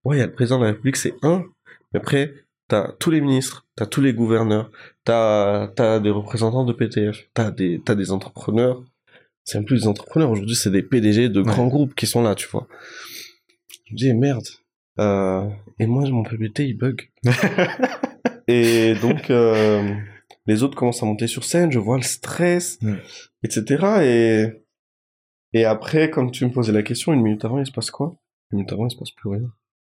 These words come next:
Speaker 1: Une minute avant, tu te dis juste, « Bon, allez, go, euh, tu le fais. » Si ça se passe bien, ça se passe bien. Si ça se passe pas bien, ça se passe pas bien, quoi. Et je monte sur scène.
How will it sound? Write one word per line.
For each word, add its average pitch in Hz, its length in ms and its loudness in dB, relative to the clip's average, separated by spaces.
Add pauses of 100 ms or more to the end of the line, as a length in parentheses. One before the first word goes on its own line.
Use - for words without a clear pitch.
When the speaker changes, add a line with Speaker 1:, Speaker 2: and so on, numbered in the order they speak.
(460)
Speaker 1:
Une 107 60 2
minute 117 100 0
avant, 156 180 4
tu 175 120 -4
te 117 60 -4
dis 123 100 6
juste, « 165 320 2 (180)
Bon, 143 120 4
allez, 139 180 4
go, 135 540 2
euh, 120 80 2
tu 151 140 -2
le 139 60 0
fais. » - 480 2 (180)
Si - 100 -12
ça 104 80 -6
se - 80 -10
passe 95 120 -4
bien, 107 140 -4
ça 120 100 -12
se - 60 -18
passe 87 140 -6
bien. 110 140 0
Si - 80 -8
ça 90 80 -8
se - 80 -12
passe 92 160 -10
pas 85 80 -12
bien, 104 160 -2
ça - 200 -6
se - 100 -6
passe 92 160 -6
pas 104 140 0
bien, 135 180 0
quoi. 98 180 -8 (1080)
Et 101 40 -6
je 92 60 -6
monte 101 160 0
sur 92 140 -8
scène. 110 300 -2